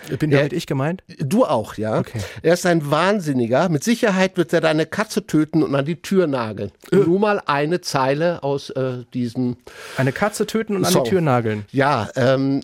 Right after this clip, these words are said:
Speaker 2: er hatte es mehr oder weniger zynisch, etwas im Spaß geschrieben, hat den Text dann seiner Frau gezeigt und
Speaker 1: Mhm.
Speaker 2: die hat gesagt, „Sag mal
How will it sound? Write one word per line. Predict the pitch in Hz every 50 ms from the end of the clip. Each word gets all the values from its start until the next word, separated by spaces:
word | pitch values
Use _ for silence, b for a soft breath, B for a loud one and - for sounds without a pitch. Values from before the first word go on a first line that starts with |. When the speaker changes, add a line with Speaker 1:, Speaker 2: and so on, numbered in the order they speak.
| -
Speaker 2:
er | - 151 131 113
hatte | 156 175 - 190 156
es | 131 - - -
mehr | 160 151 160 180
oder | 175 165 156
weniger | 160 160 170 165 156 160 156 160 156
zynisch, | - - - - 262 269 262 208 165 - 180
etwas | 175 175 - 180 156
im | 180 170
Spaß | - - - 165 165 190 180 - -
geschrieben, | - 143 - - 139 147 170 175 190
hat | 185 202 -
den | 214 190 -
Text | - 240 240 - - - -
dann | 147 135
seiner | 123 131 127 135 -
Frau | - - - 196 226 214
gezeigt | 135 127 - - 131 135 156 180 170 131
und | 135 147
Speaker 1:
Mhm. |
Speaker 2:
die | 143 156 165
hat | 160 160 -
gesagt, | 160 143 151 147 -
„Sag | - 156 151
mal | 147 143 139 120